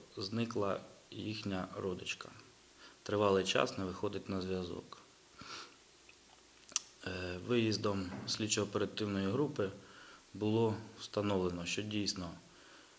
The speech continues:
е, вищевказана громадянка відсутня за місцем проживання. В ході огляду її помешкання та прилеглої території було виявлено труп останньої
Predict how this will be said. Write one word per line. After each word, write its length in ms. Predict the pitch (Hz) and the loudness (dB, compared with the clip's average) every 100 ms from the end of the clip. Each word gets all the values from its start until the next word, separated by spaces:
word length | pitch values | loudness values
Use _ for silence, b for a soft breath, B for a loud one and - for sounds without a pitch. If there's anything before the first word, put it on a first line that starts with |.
| - - | -16 -4
е, 360 | 98 95 - - | -2 -2 -2 -4
вищевказана 920 | 98 101 - 98 104 98 98 98 90 - - - | -2 0 2 2 2 4 2 2 -2 -6 -12 -6
громадянка 600 | 101 113 127 135 131 98 | -2 2 6 6 4 0
відсутня 540 | 107 - 104 95 87 | 0 0 0 0 -4
за 100 | 92 | -2
місцем 380 | 101 104 - 98 | -2 -2 -2 -2
проживання. 600 | 95 92 95 92 90 - - - - B B B B B B - 104 | -2 0 0 0 -4 -8 -14 -20 -20 B B B B B B -18 -14
В 120 | - | -10
ході 420 | - 127 123 113 | 0 4 4 4
огляду 480 | 110 120 107 104 104 | 4 4 4 4 4
її 140 | 107 101 | 4 4
помешкання 840 | 110 139 156 151 - 107 101 95 98 - - - - - - B B B B - - | 4 6 6 4 2 2 2 -2 -8 -14 -20 -20 -20 -20 -20 B B B B -20 -2
та 100 | 107 | 0
прилеглої 560 | 98 107 107 104 101 98 | 2 6 8 8 8 6
території 720 | 98 101 104 - 135 107 98 | 4 0 2 6 8 8 4
було 320 | 95 104 104 | 2 4 4
виявлено 640 | 101 110 101 98 95 92 90 87 - - | 6 6 6 6 4 2 -2 -8 -16 -8
труп 300 | - 104 - | 0 0 0
останньої 680 | 95 - 147 143 117 104 | -2 4 6 8 6 2